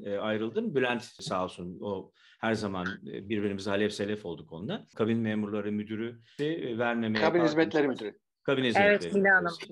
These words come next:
Speaker 3: Mine Hanım.
Speaker 1: Bülent'e dedim ki, "Bülent böyle böyle." "Abi ne demek?" dedi ve anında işte kağıdı yazdık. Aslında çok basit bir kağıt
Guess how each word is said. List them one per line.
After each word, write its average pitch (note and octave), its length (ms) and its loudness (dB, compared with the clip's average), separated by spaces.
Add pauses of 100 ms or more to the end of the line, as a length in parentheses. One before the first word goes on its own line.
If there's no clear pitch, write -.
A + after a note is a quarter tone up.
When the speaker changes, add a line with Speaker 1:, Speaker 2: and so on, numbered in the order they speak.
Speaker 3:
Mine F3+ 160 -2
Hanım. E3+ 220 0
Speaker 1:
Bülent'e C3 520 2
dedim D#3 200 -4
ki, D3+ 140 -8
"Bülent C#3 260 -4
böyle B2+ 240 0
böyle." B2 180 2
"Abi G#2 280 0
ne A2 120 0
demek?" B2+ 320 -6 (140)
dedi G#2 260 -4
ve A2+ 180 -2
anında A2 520 -4
işte G2+ 360 -6
kağıdı G2 320 -2
yazdık. F#2+ 480 -2
Aslında B2 300 -10
çok C#3+ 240 -6
basit A2 340 -8
bir G2 160 -6
kağıt G2+ 360 -4